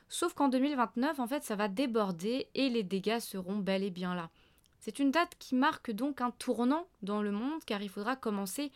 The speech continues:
à trouver d'autres solutions, des solutions par soi-même, et ne plus rien attendre de ceux qui nous gouvernent d'une manière générale. Il faudra commencer en deux mille vingt-neuf, dès deux mille vingt-neuf, à revoir les choses autrement.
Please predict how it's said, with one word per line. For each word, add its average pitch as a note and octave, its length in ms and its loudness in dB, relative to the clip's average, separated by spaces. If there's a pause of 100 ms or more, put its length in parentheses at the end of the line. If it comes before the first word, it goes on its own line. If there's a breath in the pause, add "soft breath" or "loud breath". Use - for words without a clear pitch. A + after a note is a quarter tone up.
(200 soft breath)
à E4+ 140 6
trouver C4 640 0
d'autres C4 480 0
solutions, G#3 560 -2
des F#3 140 -2
solutions A3+ 460 -2
par F#3+ 180 -6
soi-même, F#3+ 420 -4 (140)
et A#3+ 180 2
ne G#3 140 -2
plus F#3+ 220 -8
rien G#3+ 260 -2 (180)
attendre A#3 720 2
de F3+ 120 -4
ceux A#3 440 -4 (160)
qui A#3 340 -8 (120)
nous G#3 360 -2 (160)
gouvernent G3+ 540 2
d'une F#3 160 0
manière F#3 260 -2
générale. F3 420 -6 (440)
Il - 60 -20
faudra F#3 200 4
commencer B3+ 720 4 (500 soft breath)
en E3+ 80 -8
deux D#3+ 160 0
mille A#3+ 200 4
vingt-neuf, G#3 480 0
dès B3 160 2
deux G3+ 100 -2
mille G3 160 -2
vingt-neuf, G#3 460 -4 (260 soft breath)
à E3+ 80 -2
revoir B3+ 340 6
les B3+ 120 4
choses - 260 0
autrement. F#3+ 560 -2